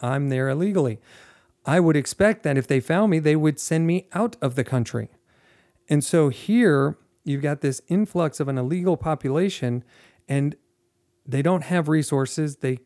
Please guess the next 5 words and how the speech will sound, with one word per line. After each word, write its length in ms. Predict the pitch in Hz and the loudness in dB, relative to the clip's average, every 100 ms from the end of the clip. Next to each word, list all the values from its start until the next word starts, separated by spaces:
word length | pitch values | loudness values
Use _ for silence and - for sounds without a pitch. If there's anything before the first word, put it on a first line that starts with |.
| - | -8
they 120 | 127 | -6
can't 400 | 117 - 170 170 | -6 -6 -4 -2
really 600 | 135 123 143 156 156 160 - | -4 0 2 2 2 0 -2
work 480 | 123 123 139 151 - | -4 0 0 0 -6
legally, 760 | 131 123 139 147 151 160 180 | -8 -4 -2 0 0 2 0